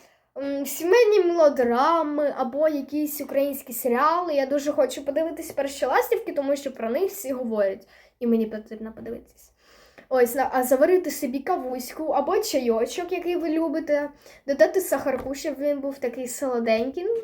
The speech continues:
якщо ви любите <laughs> солодкий. Потім, а, зробити собі якусь їжу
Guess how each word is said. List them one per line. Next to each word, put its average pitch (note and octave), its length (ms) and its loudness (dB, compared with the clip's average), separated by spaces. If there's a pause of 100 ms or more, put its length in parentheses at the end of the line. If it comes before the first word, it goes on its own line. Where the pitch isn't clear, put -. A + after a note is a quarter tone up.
(120)
якщо D4+ 300 4
ви C#4 80 2
любите C4 460 2
<laughs> - 40 -16
солодкий. A#3+ 760 -4 (880)
Потім, F#4 520 4 (240)
а, E4 220 2 (220)
зробити C4 480 2
собі A#3+ 280 -6
якусь A3+ 500 -2
їжу G4+ 880 2